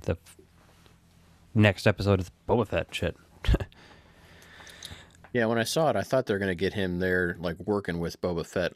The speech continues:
Speaker 2: much faster than they did, but I actually really quite enjoyed this episode. There's lots of fun stuff in here. So we kinda see
Speaker 1: Quite enjoy.
Speaker 2: opens up in a meat market or a butcher plant, whatever you wanna call it. I don't know what the hell's
Speaker 1: I call
Speaker 2: going
Speaker 1: it a
Speaker 2: on.
Speaker 1: meat factory.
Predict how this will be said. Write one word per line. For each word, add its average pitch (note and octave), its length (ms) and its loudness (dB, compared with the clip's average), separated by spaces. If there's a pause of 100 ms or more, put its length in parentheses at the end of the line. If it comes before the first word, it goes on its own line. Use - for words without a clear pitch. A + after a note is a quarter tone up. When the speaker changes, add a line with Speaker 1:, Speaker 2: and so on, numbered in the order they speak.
Speaker 2:
much F#2+ 280 -6
faster E2+ 400 -4
than D#2+ 100 -8
they D#2 140 -8
did, D#2 280 -6
but D2+ 220 -6 (640)
I - 40 -6
actually D3+ 260 -4
really C3+ 200 0
quite C3 220 -2
enjoyed A2+ 320 -2
this - 160 -6
episode. - 420 -6
There's E2+ 160 -6
lots A2 220 -8
of - 80 -14
fun F#2+ 160 -4
stuff - 400 -8
in - 100 -10
here. D#2+ 280 -8
So E2+ 220 -4
we E2+ 140 -4
kinda A2 240 -4
see G2+ 480 -4 (240)
Speaker 1:
Quite B2+ 220 4
enjoy. A#2+ 480 2 (720)
Speaker 2:
opens D#3+ 360 -2
up C3+ 220 -2
in G#2+ 80 -2
a G2 60 -2
meat A2+ 200 -2
market F2 380 -4
or F2 220 -2
a E2+ 60 -4
butcher F2 420 -4
plant, F2 340 -6
whatever F2 240 -4
you E2+ 100 -2
wanna D#2+ 160 -6
call E2+ 240 -6
it. E2+ 80 -4
I D#2+ 60 -4
don't D#2+ 80 -6
know D#2+ 80 -8
what D#2+ 160 -10
the - 120 -20
hell's - 180 -6
Speaker 1:
I F2 40 -8
call B2 120 4
Speaker 2:
going G2+ 140 4
Speaker 1:
it - 20 4
a F#2 40 2
Speaker 2:
on. F#2 60 4
Speaker 1:
meat G2 180 4
factory. F2 560 -2